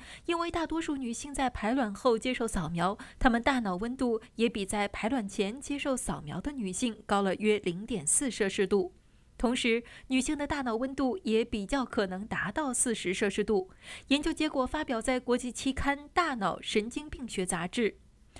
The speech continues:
这个首个制造出健康大脑温度四D图像的团队发现，脑部的平均温度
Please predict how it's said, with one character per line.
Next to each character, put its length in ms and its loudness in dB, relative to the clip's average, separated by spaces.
这 160 6
个 120 2
首 200 2
个 120 2
制 160 2
造 180 4
出 180 -2
健 200 -2
康 200 -6
大 160 0
脑 160 -2
温 180 0
度 200 0
四 320 2
D 220 0
图 260 -4
像 240 -2
的 100 -2
团 200 0
队 140 -2
发 200 -4
现， 300 0
脑 220 8
部 140 8
的 100 2
平 220 -4
均 180 -4
温 160 -6
度 240 -2